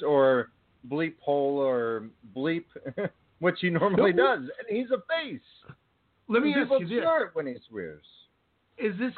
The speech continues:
Speaker 2: gonna be one of those things where if you're not a, if you're not a ma-, if you're a main eventer, it doesn't matter? And if you're just mid-card fodder, they're gonna, they're gonna censor you? Like, when Chris Jericho comes back with a F-face shirt, are they gonna censor him? Or are they just gonna let Jericho
Speaker 1: Yes.
Speaker 2: be Jericho?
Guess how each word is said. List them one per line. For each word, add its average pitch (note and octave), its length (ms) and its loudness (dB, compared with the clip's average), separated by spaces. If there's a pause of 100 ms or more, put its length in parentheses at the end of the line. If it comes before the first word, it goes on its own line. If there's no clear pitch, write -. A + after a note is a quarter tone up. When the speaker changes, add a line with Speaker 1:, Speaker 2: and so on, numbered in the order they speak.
Speaker 2:
gonna C#4 140 -4
be C4+ 60 -2
one B3 160 -4
of A#3 80 -8
those - 200 -12
things G3 300 -4
where G3 200 -4
if - 140 -10
you're F3+ 160 -2
not F3 240 -4
a, E3+ 200 -4
if D3+ 120 -12
you're E3 120 -8
not E3 160 -8
a E3 60 -6
ma-, D#3+ 100 -6 (100)
if C#3+ 180 -8
you're F3+ 140 -2
a F3+ 60 -2
main E3+ 180 -2
eventer, D3 360 -6
it D3 140 -4
doesn't C#3 300 -8
matter? D3 420 -6 (480)
And D#3 160 2
if C#3+ 100 2
you're E3 160 2
just E3 180 0
mid-card C#3+ 600 0
fodder, D3+ 320 2
they're C#3 140 -2
gonna, C3+ 300 -4
they're C#3 140 -4
gonna C3+ 240 -4
censor C3+ 320 -4
you? D#3 160 2
Like, C3+ 240 0 (480)
when D#3+ 160 4
Chris G3+ 260 2 (120)
Jericho F3 320 0
comes E3 340 -2
back D3+ 280 -2
with D#3 120 -2
a C3 80 -4 (100)
F-face D3 460 -4 (120)
shirt, G2 280 -6 (880)
are D#3 80 0
they E3 100 6
gonna F3 240 2
censor D3 360 0
him? G#3 220 -2
Or D#3+ 100 -6
are D3 40 -2
they E3 100 0
just D#3+ 140 -2
gonna E3+ 120 0
let D3 100 0
Jericho D3 280 0
Speaker 1:
Yes. D3+ 160 4
Speaker 2:
be A2 60 -8
Jericho? C3 400 -6